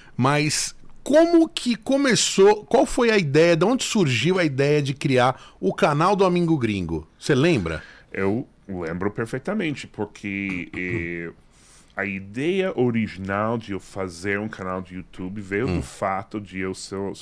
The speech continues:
Speaker 2: ser jornalista de viagens e morar em Nova York. E eu tenho um amigo que, eh, fez um, eh, abriu uma empresa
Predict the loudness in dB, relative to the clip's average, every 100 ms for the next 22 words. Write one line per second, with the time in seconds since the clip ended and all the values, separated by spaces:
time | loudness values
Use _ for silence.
0 | -16 -12 -6 -6 -4 -6 -4 -6 -6 -8
1 | -12 -6 -4 -2 -6 -8 -8 -6 -4 -4
2 | -4 -6 -6 -6 -6 -8 -14 -20 -20 -20
3 | -20 -14 -8 -6 -4 -6 -8 -10 -6 -4
4 | -4 -4 -4 -6 -8 -10 -20 -12 -8 -8
5 | -6 -8 -4 -4 -4 -8 -6 -6 -6 -8
6 | -8 -8 -8 -10 -12 -14 -16 -18 -20 -12
7 | -8 -4 -4 -4 -6 -6 -4 -4 -4 -10